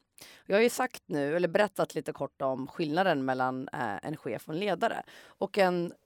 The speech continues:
chef då, som bara, eller främst bryr sig om att få, eh, verksamheten att växa, tittar väldigt mycket på, på det hårda. Titta på administration, titta på uppföljning, rapportering och så vidare.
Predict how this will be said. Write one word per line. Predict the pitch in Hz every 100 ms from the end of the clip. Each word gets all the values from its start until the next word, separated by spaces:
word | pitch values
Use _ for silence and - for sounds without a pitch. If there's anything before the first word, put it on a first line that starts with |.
| _ -
chef | - 277 269 -
då, | 143 135 123 202 - _ _ _ - -
som | - 151
bara, | 175 151 143
eller | - 180 185
främst | - - 240 143 151 -
bryr | 143 139
sig | 143
om |
att | 131 -
få, | - 139 127 127 -
eh, | 143 143
verksamheten | 160 - 175 190 220
att | 196
växa, | 170 - - 151 - - _
tittar | - - 143
väldigt | 143 135 -
mycket | 147 - - 139
på, | - 131 123 - _
på | -
det | 147
hårda. | 139 170 127 - - _ _ _ -
Titta | 180 - 160
på | 160 151 143 139
administration, | 165 156 156 165 - 262 262 247 240
titta | - - -
på | -
uppföljning, | 190 - 180 180 170 175 170
rapportering | 165 156 - 156 147 147 147
och | 156
så | 165
vidare. | 147 - 98